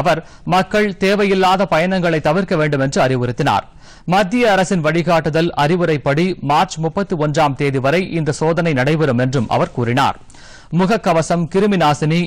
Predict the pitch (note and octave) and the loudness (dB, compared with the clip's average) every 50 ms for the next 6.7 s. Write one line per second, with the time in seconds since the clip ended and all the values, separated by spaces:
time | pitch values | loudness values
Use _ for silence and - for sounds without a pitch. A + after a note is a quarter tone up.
0 | - D#3+ F3 F3+ - G#3 G3+ G3 F#3+ F#3 F3 D3+ - F3 D#3 E3 F3 F#3 F3 E3 | -2 -2 -2 0 0 2 2 4 4 2 0 0 0 -2 -2 0 0 0 0 0
1 | D#3 - E3+ C#3 C3 C3 C#3 - D3+ C#3+ C3 C3+ C3 - E3 F3 G3 G#3 - - | 0 0 0 2 2 2 2 0 -2 0 0 0 -2 0 -2 -2 -2 -4 -6 -14
2 | - - - - - D3 F3+ F#3 A#3 G3+ A#3 G#3+ F#3+ F#3 F#3+ G3 - G3 D3 E3 | -20 -20 -12 -2 0 0 2 2 2 0 0 0 2 0 0 0 0 -2 -2 -2
3 | E3 - A3 G3 - G3 F#3 F3+ F3 E3+ D#3 D#3+ D#3 D3 D3+ D3+ C#3 E3+ F#3+ F3+ | -2 0 -4 -2 0 0 2 4 4 2 2 0 0 0 -2 -2 0 -2 -2 0
4 | D3+ C#3+ - - G3 G3 F#3 - E3 C#3 C#3+ E3+ - F3 - E3 C#3 C#3+ C#3 C#3 | -2 -2 -2 0 -2 -2 0 -2 -2 -2 -2 -2 -2 -4 -4 -4 -4 -2 -2 0
5 | C3 C3+ D#3 D#3+ - E3 C#3+ A#2 - - - - - - - - D3+ D#3+ F3+ G#3+ | 2 2 2 2 2 0 0 -2 -4 -6 -14 -20 -20 -20 -14 -4 0 2 2 2
6 | A#3 A3+ A3 G#3 G#3 F#3+ E3 D#3 E3+ F3+ E3+ G#3 A#3 | 2 2 4 4 2 2 2 0 0 0 0 0 0